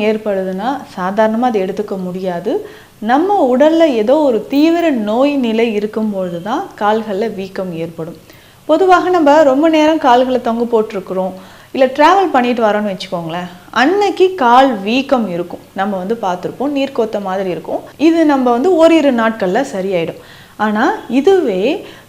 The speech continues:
கொஞ்ச நாளா எனக்கு வீக்கம் இருக்குங்க, வலது கால்லயோ இடது கால்லயோ வீக்கம் இருக்கும், காலுக்கு மேல நல்லா பஞ்சு மாதிரி வீங்கி இருக்கு, தொட்டு பார்த்தா சாஃப்டா இருக்கு, குழி விடுற மாதிரி இருக்கு, ஃபீடல் எடிமா அப்படின்னு சொல்லுவோம். இந்த கண்டிஷன்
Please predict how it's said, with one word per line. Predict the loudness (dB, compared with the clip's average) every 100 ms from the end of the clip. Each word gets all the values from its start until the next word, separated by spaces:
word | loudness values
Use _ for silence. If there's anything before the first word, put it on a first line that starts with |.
| 0
கொஞ்ச | 2 2 2 4
நாளா | 4 4 4
எனக்கு | 0 0
வீக்கம் | 0 2 0 0
இருக்குங்க, | -2 -4 -6 -6 -2
வலது | 0 2 0 -2
கால்லயோ | -4 -4 -2 -2 2
இடது | 2 0 -4
கால்லயோ | -6 -2 -2 -2
வீக்கம் | -6 -8 -8
இருக்கும், | -4 -2 -2 0
காலுக்கு | 0 0 0 -2 -4
மேல | -2 -2 0 -2 -2
நல்லா | -2 -2 0
பஞ்சு | -2 -2 -2 -2 -2
மாதிரி | -2 -2 -2
வீங்கி | -2 0 -2
இருக்கு, | -2 -8 -10 -20 -20 -2
தொட்டு | 0 2 4 4 6
பார்த்தா | 4 4 0 0
சாஃப்டா | 2 4 2 0 2 2 2
இருக்கு, | -2 -4 -4
குழி | 2 4 4 2
விடுற | 2 0 -2 -4
மாதிரி | -4 -4
இருக்கு, | -4 -6
ஃபீடல் | -4 0 2 2 0
எடிமா | -2 -4 -4 -4
அப்படின்னு | -6 -8 -8
சொல்லுவோம். | -10 -10 -10 -14 -20 -20 -20 -6 -2
இந்த | 0 0
கண்டிஷன் | 0 -2 -2 -2 -4